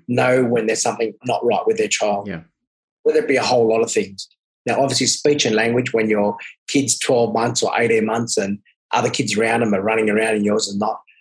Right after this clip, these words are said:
Speaker 1: when the other kids are talking in three or four words or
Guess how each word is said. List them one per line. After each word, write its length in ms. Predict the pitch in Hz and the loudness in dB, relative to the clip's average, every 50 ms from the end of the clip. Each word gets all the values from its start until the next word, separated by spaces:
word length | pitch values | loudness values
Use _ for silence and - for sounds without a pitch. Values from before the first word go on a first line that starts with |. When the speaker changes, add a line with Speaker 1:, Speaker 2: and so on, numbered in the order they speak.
| _ _ _ | _ _ _
Speaker 1:
when 200 | 104 104 104 101 101 | -2 0 0 0 0
the 80 | 101 120 | 0 0
other 140 | 123 127 - | 0 0 0
kids 240 | - - 120 101 104 | 0 -2 -2 -2 -4
are 60 | 98 | -4
talking 400 | - - 120 113 92 - 123 113 | 0 2 2 2 2 0 0 0
in 120 | 107 104 104 | 0 -2 -2
three 200 | - - 117 113 | 0 2 2 2
or 60 | 110 | 2
four 300 | 113 - 117 110 107 107 | 2 2 2 4 4 2
words 400 | 104 107 110 110 113 113 110 - | 2 2 2 4 2 2 0 0
or 220 | 104 95 95 98 | 0 0 0 -2